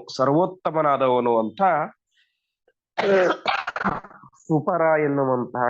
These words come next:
ಶಬ್ದಕ್ಕೆ ಅರ್ಥ. ಇನ್ನೇನು ಉಳಿತು? ನಹ ಅನ್ನೋದು ಉಳಿತು. ನಹ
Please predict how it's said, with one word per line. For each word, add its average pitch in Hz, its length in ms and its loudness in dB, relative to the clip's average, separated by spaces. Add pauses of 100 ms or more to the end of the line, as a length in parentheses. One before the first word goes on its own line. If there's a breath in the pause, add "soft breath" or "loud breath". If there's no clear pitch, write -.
ಶಬ್ದಕ್ಕೆ 107 420 -4
ಅರ್ಥ. - 240 -8 (2250)
ಇನ್ನೇನು 160 340 4
ಉಳಿತು? 147 300 2 (360)
ನಹ 131 120 -2 (160)
ಅನ್ನೋದು 139 280 0
ಉಳಿತು. 120 360 -4 (960)
ನಹ 160 200 0